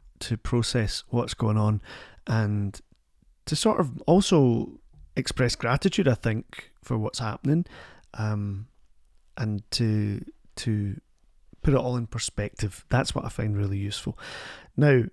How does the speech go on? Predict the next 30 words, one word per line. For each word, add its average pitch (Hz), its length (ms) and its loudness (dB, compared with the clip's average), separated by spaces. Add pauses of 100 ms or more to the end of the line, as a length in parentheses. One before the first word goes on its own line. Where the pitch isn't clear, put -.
(100)
I 139 80 4
will 180 220 10
preface 127 400 0
it 123 80 0
all 156 220 10
by 123 160 6
saying 107 400 0 (100)
I'm 110 220 0
in 143 280 4
my 107 140 0
digs, 143 500 0 (380)
which - 360 -2
is, 107 360 -2
um, 107 460 -2 (640)
the 139 140 0
house 151 360 8
of 117 120 -2
the 123 80 2
amazing 143 420 6
Crawford 117 420 0
Logan 127 400 4 (340)
in 123 120 -2
Stirling, 175 580 2
and 123 500 0 (920)
Fenway's 151 460 8
here. 214 320 6 (680)
I'm 120 120 2
in 117 100 2
the 113 80 0
bedroom, 151 480 6